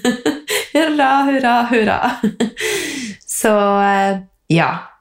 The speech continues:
Status. Jeg hadde bare lyst til å komme og si hei til deg, eh, skravle litt, få en liten pause fra pakkinga,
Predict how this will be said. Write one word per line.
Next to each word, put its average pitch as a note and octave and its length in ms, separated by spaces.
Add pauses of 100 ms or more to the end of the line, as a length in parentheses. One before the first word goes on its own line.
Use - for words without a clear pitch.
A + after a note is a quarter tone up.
(160)
Status. - 720 (640)
Jeg - 80
hadde F#4 160
bare E4+ 180
lyst - 180
til G#3 140
å G3 180
komme G#3 300
og G#3 60
si G3+ 120
hei C4 140 (320)
til B3+ 100
deg, - 440 (320)
eh, G3 360
skravle E3 520
litt, A3+ 360 (260)
få F#3+ 180
en F3 140
liten F3 200
pause D#3 560
fra - 480
pakkinga, A#3+ 480